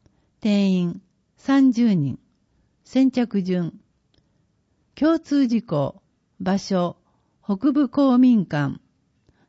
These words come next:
問い合わせ、北部公民館。電話、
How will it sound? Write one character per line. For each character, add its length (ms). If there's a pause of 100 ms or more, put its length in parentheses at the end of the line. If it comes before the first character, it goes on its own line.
問 260
い 80
合 60
わ 160
せ、 340 (340)
北 280
部 160
公 260
民 300
館。 320 (560)
電 380
話、 220